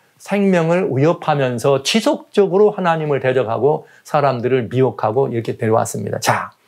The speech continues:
이제 이 사단의 지속적인 삼 대, 하나님에 향한 삼 대 대적과 미혹, 핍박을 보겠습니다. 자,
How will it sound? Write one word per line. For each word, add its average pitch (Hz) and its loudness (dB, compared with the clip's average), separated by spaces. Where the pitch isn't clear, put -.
이제 185 4
이 175 0
사단의 151 0
지속적인 208 0
삼 240 0
대, 214 2
하나님에 160 0
향한 135 -2
삼 165 -4
대 156 0
대적과 135 0
미혹, 139 0
핍박을 135 0
보겠습니다. 123 -2
자, - -6